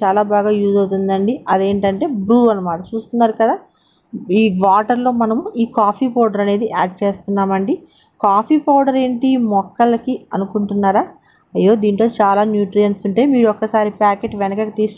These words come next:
చూడండి. దీని కాస్ట్ just టూ రూపీస్. and ఇది వచ్చేసి ఇన్‌స్టంట్ ఫెర్టిలైజర్ అనమాట. మనం ఎటువంటి ఫెర్మినేషన్స్ ఏమీ కూడా చేయకుండా చాలా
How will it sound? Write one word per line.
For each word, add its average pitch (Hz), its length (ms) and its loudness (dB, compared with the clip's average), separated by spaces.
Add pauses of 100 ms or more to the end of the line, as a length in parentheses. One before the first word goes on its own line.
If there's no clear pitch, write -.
చూడండి. 208 300 2
దీని 233 300 0
కాస్ట్ 214 420 -2
just 233 440 -2
టూ 233 160 2
రూపీస్. 220 400 2 (560)
and 233 140 0
ఇది 240 120 2
వచ్చేసి 233 440 -2 (100)
ఇన్‌స్టంట్ 247 500 2
ఫెర్టిలైజర్ 220 520 2
అనమాట. 202 340 2
మనం 214 340 0
ఎటువంటి 196 340 -2
ఫెర్మినేషన్స్ 226 840 0
ఏమీ 196 320 4
కూడా 190 240 2
చేయకుండా 208 560 -2 (600)
చాలా 220 280 0